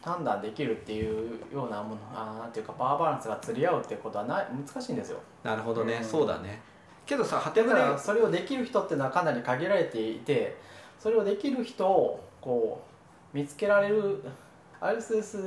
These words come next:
Speaker 1: リーダーの元締めのデータはそれを見つけることができるんじゃないかと。
Speaker 2: うんうんうん。ハテブでね、誰々が、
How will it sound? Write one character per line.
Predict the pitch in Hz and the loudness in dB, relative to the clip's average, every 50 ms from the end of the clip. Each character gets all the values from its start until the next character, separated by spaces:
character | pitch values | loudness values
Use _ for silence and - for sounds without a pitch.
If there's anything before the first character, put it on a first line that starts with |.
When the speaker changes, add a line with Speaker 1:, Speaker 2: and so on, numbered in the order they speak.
| 185 190 165 143 - | -6 -6 -8 -8 -10
Speaker 1:
リ | 190 190 180 | -10 -8 0
ー | 160 | 2
ダ | 127 117 110 107 | 2 2 2 2
ー | |
の | 107 107 101 98 95 - - - - - - - - - - - - - - - - - - - | -2 -4 -4 -4 -4 -6 -10 -18 -20 -20 -20 -20 -20 -20 -20 -20 -20 -20 -20 -20 -20 -20 -16 -10
元 | 123 120 127 123 151 143 | -6 -4 -2 0 0 0
締 | 139 139 139 | 0 0 0
め | 139 135 | 0 0
の | 131 127 127 123 123 123 - - - - - - - - - - | 0 0 0 0 -2 -2 -6 -12 -20 -20 -20 -20 -20 -20 -14 -10
デ | 127 131 | -8 -8
ー | 127 | -6
タ | - 131 | -4 0
は | 123 123 117 110 - - - - - | 2 2 2 2 2 0 -4 -10 -14
そ | - - 135 | -10 -8 -6
れ | 131 | -4
を | 135 127 | -4 -4
見 | 131 131 | -4 -6
つ | 131 - | -6 -2
け | - 151 | -2 -2
る | 143 139 | 0 0
こ | 147 147 | -2 -2
と | 147 131 | -2 0
が | 107 101 | -2 -2
で | 98 110 | -2 -4
き | 117 - - 196 | -8 -8 -8 -6
る | 160 120 | -6 -4
ん | 104 92 85 - - - - 147 | -6 -6 -8 -10 -14 -14 -6 -4
じ | 202 | -2
ゃ | 214 | 0
な | 196 170 131 | 0 0 0
い | 107 | 0
か | - - 85 87 | -2 -4 -6 -6
と。 | - - - - - | -6 -10 -16 -14 -12
Speaker 2:
う | 143 | -12
ん | 113 101 104 104 101 | -12 -10 -10 -10 -10
う | |
ん | 92 87 95 98 | -10 -10 -8 -8
う | 92 | -8
ん。 | 85 85 - - - - - - - - - - - - - - - | -8 -10 -14 -20 -20 -20 -20 -20 -20 -20 -20 -20 -20 -20 -20 -18 -10
ハ | - 175 175 | -8 -4 -2
テ | - 240 | 0 2
ブ | 240 262 254 | 2 2 2
で | 262 247 | 2 2
ね、 | 240 247 240 - - - - - - - - - - | 2 0 0 -2 -4 -10 -16 -20 -20 -20 -20 -16 -4
誰 | - - 233 240 285 285 | 0 0 2 2 2 2
々 | 269 254 233 214 214 202 196 202 | 2 2 2 2 0 0 0 0
が、 | 226 254 233 - - - | 0 0 0 0 -2 -6